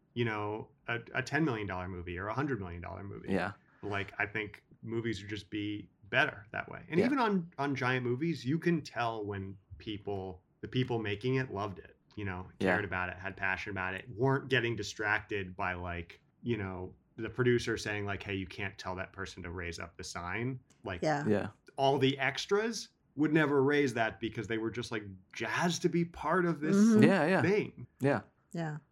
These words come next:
Speaker 2: Yeah.
Speaker 3: But there was such a difference in, like, you can, you, there was such a, a, a, a really sharp change in filmmaking from the seventies into the eighties,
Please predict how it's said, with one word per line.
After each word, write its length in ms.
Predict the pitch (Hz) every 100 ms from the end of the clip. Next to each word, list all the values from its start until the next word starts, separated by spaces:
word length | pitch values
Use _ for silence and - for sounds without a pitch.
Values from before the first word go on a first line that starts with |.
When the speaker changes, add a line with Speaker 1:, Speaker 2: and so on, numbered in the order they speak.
| -
Speaker 2:
Yeah. 100 | 113
Speaker 3:
But 100 | -
there 100 | 311
was 160 | 330 349
such 240 | 302 285
a 80 | 311
difference 800 | 240 170 190 - 220 233 - - - _ -
in, 440 | 185 170 165 165 -
like, 220 | 170 160
you 100 | 180
can, 240 | 170 185 175
you, 180 | 180 196 - -
there 140 | 190
was 100 | 208 208
such 180 | 220
a, 180 | 214 175 -
a, 300 | 151 - 156
a, 140 | 156 - _ - 170
a 20 |
really 360 | 165 175 185 160
sharp 640 | - - 190 151 143 - - _ -
change 640 | - 180 160 151 147 - -
in 160 | 156
filmmaking 760 | 143 - 156 151 151 147 151 147 - _ -
from 260 | 175 156 151
the 60 |
seventies 560 | 151 175 165 165 165 156
into 220 | 160 165
the 100 | 151 156
eighties, 520 | 156 151 131 -